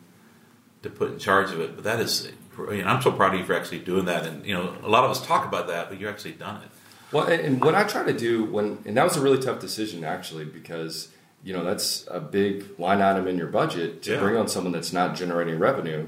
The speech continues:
Speaker 2: who's an attorney. Um, but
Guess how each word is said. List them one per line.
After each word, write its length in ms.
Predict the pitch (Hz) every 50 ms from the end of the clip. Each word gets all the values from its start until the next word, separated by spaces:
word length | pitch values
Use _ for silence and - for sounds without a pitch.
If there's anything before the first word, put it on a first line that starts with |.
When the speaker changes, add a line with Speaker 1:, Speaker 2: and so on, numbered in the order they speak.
| - -
Speaker 2:
who's 140 | 85 80
an 80 | 82 82
attorney. 420 | 82 80 - - 85 80 - - - - - - _ - - - - - - _ _ _ _ -
Um, 680 | 113 107 104 101 98 92 90 90 87 85 - - - - - _ - 78 -
but 440 | - 107 104 101 104 104 - - -